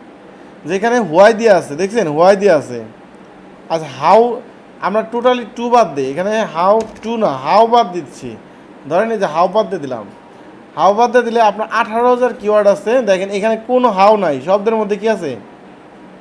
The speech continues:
how আছে? তার মানে দেখেন, আপনি কিভাবে চাচ্ছেন, মানে বাছাইকৃত সেরা সেরা কিওয়ার্ড কিভাবে নেবেন আপনি? এই টুলসে যেভাবে চাইবেন আপনি, ওইভাবে আপনি নিতে পারবেন।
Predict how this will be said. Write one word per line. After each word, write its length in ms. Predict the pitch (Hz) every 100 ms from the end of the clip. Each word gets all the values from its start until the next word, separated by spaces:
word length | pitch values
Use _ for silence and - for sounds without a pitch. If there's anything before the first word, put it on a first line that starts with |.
| - -
how 120 | 156 214
আছে? 360 | 220 240 135 107 - - -
তার 120 | 175 208
মানে 140 | 226
দেখেন, 260 | 220 185 170
আপনি 200 | 175 208
কিভাবে 380 | 233 269 277 262
চাচ্ছেন, 380 | 262 208 185 165
মানে 300 | 190 214 220 - - -
বাছাইকৃত 840 | 120 208 220 233 220 226 180 147 143 - - - -
সেরা 200 | 220 233
সেরা 200 | 214 214
কিওয়ার্ড 300 | 208 214 220 214
কিভাবে 340 | 220 226 214
নেবেন 260 | 190 156 147
আপনি? 260 | 127 131 120 - - -
এই 120 | 202
টুলসে 320 | 220 220 240
যেভাবে 460 | 165 226 226 240 240
চাইবেন 320 | 247 240 240
আপনি, 260 | 247 233 262 294
ওইভাবে 420 | 214 220 220 220
আপনি 200 | 220 190
নিতে 220 | 190 196 190
পারবেন। 280 | 151 127